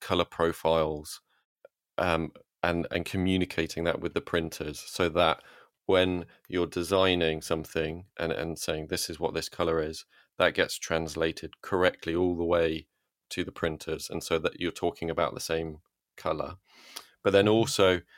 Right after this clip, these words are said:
Speaker 1: just using, um, a great printers as well. So the, uh,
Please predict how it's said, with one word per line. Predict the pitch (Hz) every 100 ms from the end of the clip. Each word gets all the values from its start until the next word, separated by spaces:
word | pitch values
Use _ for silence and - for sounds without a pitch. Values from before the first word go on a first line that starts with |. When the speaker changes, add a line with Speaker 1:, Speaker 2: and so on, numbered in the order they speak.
| _ -
Speaker 1:
just | 123 120 -
using, | 113 117 107 107 98 92 82 _ _ _ _
um, | 90 87 85 -
a | 82
great | 101 92 87
printers | - 104 95 - 78 - - _ -
as | 90 78
well. | 95 82 73 -
So | - 90 85 82 - _ _ -
the, | 90 87 85 85 85 76 - - _
uh, | - 87 82 76